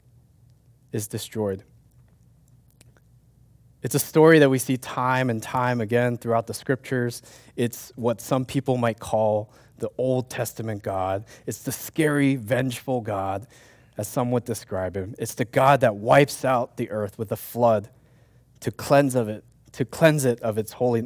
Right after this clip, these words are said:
unholiness. It's the God that destroys a whole entire city because there was not even ten good people in the city. It's the God that deals with sin in such an absolute manner. We see that and we kind of take a step back.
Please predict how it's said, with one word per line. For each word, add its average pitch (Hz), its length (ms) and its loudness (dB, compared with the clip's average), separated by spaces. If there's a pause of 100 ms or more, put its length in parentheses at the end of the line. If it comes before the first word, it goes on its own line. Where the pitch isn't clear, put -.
unholiness. 107 760 -2 (460)
It's 131 180 0
the 156 100 4
God 135 320 8
that 127 140 2
destroys 135 500 0
a 113 60 -2
whole 165 720 2 (240)
entire 127 600 2
city 123 400 -2
because 113 380 -4
there 120 120 2
was 110 140 -2
not 120 260 4
even 110 240 -2
ten 127 480 -4 (240)
good 110 320 -2
people 104 580 -10
in 107 140 -8
the 104 80 -8
city. 101 380 -10 (680)
It's - 180 -4
the 156 80 4
God 147 360 8
that 127 200 2
deals 143 360 6
with 123 160 0
sin 147 300 0
in 120 140 0
such 160 400 2
an 143 180 -4
absolute 131 640 0
manner. 117 400 0
We 117 140 -2
see 131 260 -2
that 127 220 2
and 110 160 -6
we 113 180 -2 (840)
kind - 180 -6
of 151 80 -2
take 143 160 -6
a 131 80 -4
step - 400 -6
back. 110 380 -4